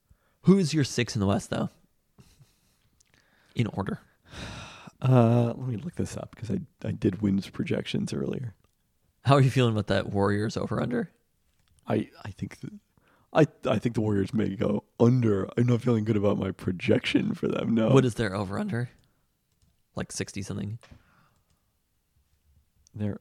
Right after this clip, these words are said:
Speaker 2: over-under i-, is, no, no, it's not that high. There's no one that's that high these days. The highest line is, I think, like, fifty-four and a half.
Speaker 1: Really?
Speaker 2: Or no, fifty. s-,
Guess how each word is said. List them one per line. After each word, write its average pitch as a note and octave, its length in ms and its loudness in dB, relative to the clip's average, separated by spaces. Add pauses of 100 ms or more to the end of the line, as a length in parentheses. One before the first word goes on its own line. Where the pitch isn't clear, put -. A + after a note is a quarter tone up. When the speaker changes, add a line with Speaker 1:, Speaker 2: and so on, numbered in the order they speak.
Speaker 2:
over-under G2 1000 -4 (260)
i-, G2 280 -10
is, D3+ 160 -4
no, - 240 0
no, G2 120 -10
it's - 180 -12
not F3+ 160 -6
that - 140 -10
high. - 120 -6
There's C3+ 180 2
no B2+ 160 4
one A2 180 4
that's A#2+ 200 -2
that G2 340 -2
high - 200 -6
these - 260 -2
days. - 400 -6 (1000)
The G#2 100 6
highest A2+ 400 0
line G2 300 -4
is, G2 180 -6
I - 60 -8
think, - 220 -12
like, - 200 -8
fifty-four - 1160 -10
and - 100 -6
a - 40 -6
half. - 380 -8 (220)
Speaker 1:
Really? D3 380 -2 (520)
Speaker 2:
Or A2 180 2
no, A2+ 140 4
fifty. E3 280 0
s-, - 320 -12